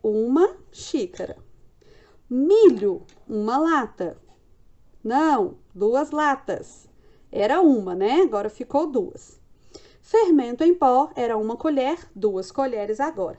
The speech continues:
ok? Bom, agora vamos ver pra três receitas.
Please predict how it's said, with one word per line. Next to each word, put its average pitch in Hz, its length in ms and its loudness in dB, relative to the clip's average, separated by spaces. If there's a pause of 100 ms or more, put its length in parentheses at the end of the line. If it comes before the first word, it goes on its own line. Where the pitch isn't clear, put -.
(120)
ok? 302 640 -2 (880)
Bom, 220 340 0 (1500)
agora 285 280 2
vamos 392 280 6
ver 339 200 -2
pra 403 180 0
três 294 480 0
receitas. - 1000 -6